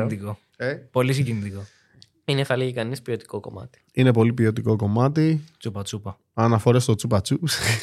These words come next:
Speaker 2: <laughs>
Speaker 3: Τα τσούπα τσούπ είναι ωραία γλυφιτζούρια αυτά.
Speaker 1: Πλάκα, πλάκα, τσούπα
Speaker 2: Ε.
Speaker 1: τσούπα. Γιατί σήμερα σκρόλαρα στο ίντερνετ και βλέπω μια τύψα που είναι στο πάνελ της Face και λέει, «Μέσα στο κουπέ κάνει τσούπα τσούπα».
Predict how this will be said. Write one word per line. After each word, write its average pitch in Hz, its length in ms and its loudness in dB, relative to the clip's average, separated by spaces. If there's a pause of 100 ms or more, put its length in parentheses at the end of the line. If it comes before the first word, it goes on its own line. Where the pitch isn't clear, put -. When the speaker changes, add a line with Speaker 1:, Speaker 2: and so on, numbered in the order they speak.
(300)
Speaker 2:
<laughs> - 680 -12
Speaker 3:
Τα 131 80 0
τσούπα 135 260 2
τσούπ 113 260 -4
είναι 131 140 -8
ωραία 123 140 0
γλυφιτζούρια 107 520 -6
αυτά. - 140 -20 (240)
Speaker 1:
Πλάκα, 202 220 4
πλάκα, 226 260 2
τσούπα - 280 4
Speaker 2:
Ε. 196 60 6
Speaker 1:
τσούπα. 143 640 2 (120)
Γιατί 135 480 0
σήμερα 123 1160 2 (500)
σκρόλαρα 151 440 -2
στο 120 140 -8
ίντερνετ 123 320 -6 (500)
και 139 120 -2
βλέπω 185 240 2
μια 185 220 2
τύψα 185 240 -2
που 151 80 -2
είναι 185 100 0
στο 160 120 -4
πάνελ 160 300 0
της 120 440 -6
Face 135 220 0 (460)
και 156 100 -6
λέει, 202 120 2
«Μέσα 202 180 0
στο 185 120 -4
κουπέ 160 220 -2
κάνει 190 220 0
τσούπα 185 280 2
τσούπα». 131 500 0